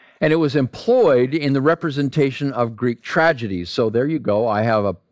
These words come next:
a backing for my idea of using a play for this. The verb originally means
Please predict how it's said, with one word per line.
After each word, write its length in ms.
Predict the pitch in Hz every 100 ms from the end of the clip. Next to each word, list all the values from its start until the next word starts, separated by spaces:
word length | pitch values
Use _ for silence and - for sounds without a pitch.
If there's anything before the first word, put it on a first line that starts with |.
| -
a 100 | 101
backing 680 | 90 123 135 - 110 98 98
for 200 | 117 101
my 340 | 98 95 73
idea 440 | 98 95 101 107
of 200 | 98 98
using 280 | 92 98 92
a 60 | 90
play 320 | - 131 117
for 120 | -
this. 300 | 85 82 - - - - -
The 80 | 131
verb 360 | 113 190 240 190
originally 600 | 143 190 208 220 233 180
means 580 | 143 131 123 127 110